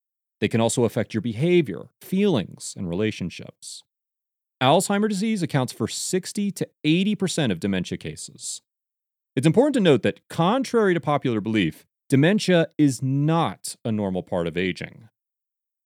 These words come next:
What are the seven stages of dementia?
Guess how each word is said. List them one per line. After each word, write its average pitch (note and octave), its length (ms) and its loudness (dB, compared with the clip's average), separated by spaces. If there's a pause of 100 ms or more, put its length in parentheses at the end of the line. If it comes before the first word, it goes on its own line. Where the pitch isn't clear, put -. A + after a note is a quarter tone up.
(840)
What B2+ 220 4
are G3 80 6
the F#3 100 2
seven D3 400 0
stages A2+ 520 -2
of E2 100 -8
dementia? F2+ 540 -4